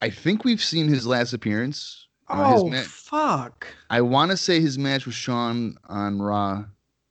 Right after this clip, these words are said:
Speaker 1: the other week is, uh, was his final Raw appearance, and I, he's definitely in W C W by October,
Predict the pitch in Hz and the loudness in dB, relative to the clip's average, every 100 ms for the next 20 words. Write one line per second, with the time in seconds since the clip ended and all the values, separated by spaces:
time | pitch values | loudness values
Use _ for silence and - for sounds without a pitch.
0 | _ 101 101 95 92 95 90 - - 85 | _ -4 -2 -2 -4 -4 -6 -10 -8 -6
1 | 87 87 82 80 73 98 101 95 - 104 | -6 -6 -6 -6 -4 -4 -4 -6 -4 -2
2 | 98 98 92 90 _ _ _ - _ _ | -2 -4 -6 -10 _ _ _ -20 _ _
3 | _ _ - 98 104 117 117 101 90 98 | _ _ -14 -2 2 4 4 2 0 -6
4 | 76 73 78 - 101 104 110 107 - 117 | -10 -10 -14 -8 -6 -2 -2 -4 -6 -4
5 | 151 139 131 151 170 180 170 156 147 131 | -2 0 2 2 2 0 -2 -2 -4 -4
6 | 113 71 98 113 117 117 110 - 113 104 | -6 -10 -8 -4 -2 0 -2 -4 -4 -4
7 | 98 98 95 92 82 - - 107 95 85 | -6 -6 -4 -6 -8 -14 -12 -8 -8 -8
8 | 67 - - | -12 -14 -16